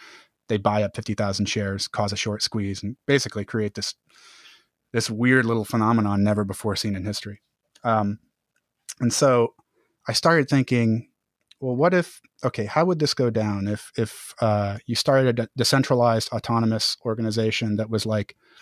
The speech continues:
a fantasy government that didn't yet have any real power? And, uh,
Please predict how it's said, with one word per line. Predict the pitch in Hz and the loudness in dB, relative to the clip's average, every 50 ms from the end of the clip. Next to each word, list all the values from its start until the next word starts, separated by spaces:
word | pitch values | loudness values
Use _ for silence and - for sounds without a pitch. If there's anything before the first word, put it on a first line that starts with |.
| - - _ _ - - - - | -20 -20 _ _ -10 -10 -6 -6
a | - 120 | -6 -2
fantasy | - - 135 135 127 - 135 - 139 120 | 2 4 4 4 4 2 2 4 2 2
government | 110 117 110 110 110 107 107 107 110 - _ _ _ _ | 4 2 2 2 2 0 0 -2 -4 -8 _ _ _ _
that | - 120 113 110 | -4 -4 -2 0
didn't | 131 131 123 120 117 | 2 4 4 4 2
yet | 117 113 117 117 - - | 2 0 0 0 0 -2
have | - 123 113 107 | -2 0 0 0
any | 113 110 110 107 104 | 0 0 0 0 0
real | 110 110 104 | 0 0 -2
power? | 98 - 110 101 98 101 104 113 - _ _ _ _ _ _ _ - - - _ _ _ _ | -2 -4 -6 -6 -6 -8 -10 -12 -16 _ _ _ _ _ _ _ -20 -20 -20 _ _ _ _
And, | - 120 117 117 113 110 110 107 107 104 104 - _ - | -2 0 0 0 0 0 0 0 0 -2 -4 -6 _ -8
uh, | 117 104 104 101 98 98 | -6 -4 -4 -4 -6 -8